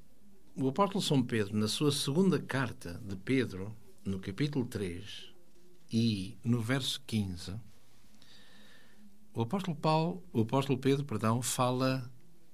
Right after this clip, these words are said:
assim das Escrituras e, e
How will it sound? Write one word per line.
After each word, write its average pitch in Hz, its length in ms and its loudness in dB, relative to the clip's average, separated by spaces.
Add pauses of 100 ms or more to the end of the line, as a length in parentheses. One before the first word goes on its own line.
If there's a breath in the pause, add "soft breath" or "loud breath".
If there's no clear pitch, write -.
(180)
assim 113 540 0 (380)
das 127 260 4
Escrituras 110 720 0 (540)
e, - 140 -14 (480)
e 110 320 -2